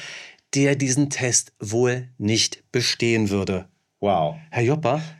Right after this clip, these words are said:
Speaker 1: wir dürfen niemals einen von den heiligen drei Königen schwarz anmalen.
Speaker 2: Mhm.
Speaker 1: Niemals einen Sternsinger mal schwarz
Speaker 2: Blackfacing.
Speaker 1: anmelden.
Speaker 2: Mhm.
Speaker 1: Blackfacing geht gar nicht.
Speaker 2: Mhm.
Speaker 1: Aber jetzt halten Sie den Leuten irgendwie irgendwelche Schablonen ins Gesicht.
Speaker 2: Weil Sie suggerieren, dass das der Friedrich Merz macht.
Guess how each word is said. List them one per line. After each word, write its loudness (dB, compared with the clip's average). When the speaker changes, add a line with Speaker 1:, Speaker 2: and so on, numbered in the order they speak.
Speaker 1:
wir 0
dürfen 2
niemals 2
einen 0
von 2
den 4
heiligen 4
drei 0
Königen 2
schwarz 0
anmalen. 4
Speaker 2:
Mhm. -4
Speaker 1:
Niemals 4
einen 2
Sternsinger 2
mal 0
schwarz 0
Speaker 2:
Blackfacing. 0
Speaker 1:
anmelden. 2
Speaker 2:
Mhm. -4
Speaker 1:
Blackfacing 2
geht 0
gar 2
nicht. 0
Speaker 2:
Mhm. -8
Speaker 1:
Aber 2
jetzt 2
halten -2
Sie -2
den 2
Leuten 2
irgendwie 2
irgendwelche 4
Schablonen 2
ins -6
Gesicht. -4
Speaker 2:
Weil 2
Sie 0
suggerieren, 4
dass -2
das -4
der -2
Friedrich -4
Merz -2
macht. -6